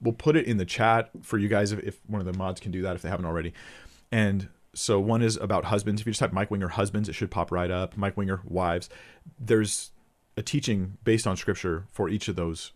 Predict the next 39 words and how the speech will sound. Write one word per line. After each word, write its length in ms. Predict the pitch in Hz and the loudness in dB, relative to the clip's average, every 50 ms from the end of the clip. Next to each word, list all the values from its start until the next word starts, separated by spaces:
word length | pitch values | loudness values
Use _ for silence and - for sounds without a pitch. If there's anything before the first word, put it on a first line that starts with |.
| - - - - - - | -20 -20 -20 -18 -12 -10
um, 380 | 92 82 78 82 82 82 92 - _ - - | -8 -8 -8 -8 -10 -12 -14 -16 _ -16 -8
relationship 540 | - 95 92 87 82 - - 71 - - - - _ _ - _ - - - - - - - - | -4 -2 -2 -2 -2 -4 -6 -8 -10 -10 -14 -14 _ _ -20 _ -20 -20 -20 -20 -20 -20 -14 -10
positions, 500 | - 87 - 71 - - - - - - | -8 -8 -6 -8 -10 -10 -12 -14 -14 -10
and 260 | - 85 82 78 73 - - - - _ _ - - _ - _ _ _ _ - - - - - - - | -8 -6 -6 -6 -8 -10 -14 -20 -20 _ _ -20 -20 _ -20 _ _ _ _ -20 -18 -16 -16 -14 -12 -8
I'm 220 | 73 78 76 - | -6 -6 -6 -4
absolutely 720 | - 82 92 - - - 87 87 80 73 85 82 78 76 - - - - - - _ - - - - - - - - - - - | -4 -4 -2 -2 -2 -4 -2 -4 -2 -2 -4 -4 -6 -6 -8 -12 -14 -16 -18 -20 _ -20 -20 -20 -20 -20 -20 -20 -14 -12 -10 -6
behind 340 | - 95 - 113 120 110 90 | -6 -4 0 2 2 2 2
it 120 | 85 80 | 0 -2
because 200 | - 92 104 87 | -4 -4 -4 -4
I 60 | 90 | -4
think 180 | 85 87 85 82 | -4 -4 -6 -8
it's 100 | 82 - | -8 -6
very 160 | - 82 71 | -6 -6 -4
biblical 460 | 73 87 85 82 85 - - 78 - - - - - | -4 -4 -4 -6 -6 -6 -8 -10 -12 -12 -16 -16 -12
and 240 | - 82 76 - - - 147 - | -10 -8 -8 -8 -10 -12 -12 -12
I 40 | 87 | -12
think 140 | 87 - 87 | -8 -8 -8
it's 80 | 82 - | -8 -6
very 160 | - 76 - | -6 -6 -6
helpful. 260 | - 58 - - 71 | -6 -8 -8 -10 -10
So 140 | - - 104 | -6 -2 -2
Nathaniel, 400 | 98 104 95 131 127 120 110 101 | 0 0 2 2 2 4 4 4
that, 180 | 110 113 104 | 4 4 4
that's 220 | - 110 110 - - | 4 2 2 2 2
my, 220 | 113 104 95 95 | 0 0 2 2
that's 180 | - 104 104 - | 0 0 0 0
my 80 | 104 | -2
thought. 300 | 98 - 98 98 101 - - - - - - - - - - - - - | 0 2 2 2 2 0 -4 -16 -18 -18 -18 -18 -18 -18 -18 -20 -16 -10
My 200 | - - 110 117 | -4 0 2 4
advice 360 | 120 117 120 113 110 110 - - | 4 6 6 6 6 6 4 0
is, 460 | - 104 98 95 92 92 92 87 - - | 2 2 4 4 4 4 2 0 -4 -6
um, 520 | - 92 87 82 82 82 80 80 80 80 - - - - - - - - | -6 -4 -4 -2 -2 -2 -4 -4 -6 -6 -8 -12 -16 -18 -18 -18 -16 -12
I'll 80 | - 92 | -12 -6
throw 180 | - - 104 90 | 0 2 2 4
out 60 | 76 | 4
one 160 | 92 87 82 | 2 0 -2
piece 200 | - 101 82 - | -4 -6 -8 -8
of 40 | 82 | -8
advice. 380 | 78 73 - - - - - | -8 -8 -8 -12 -12 -16 -20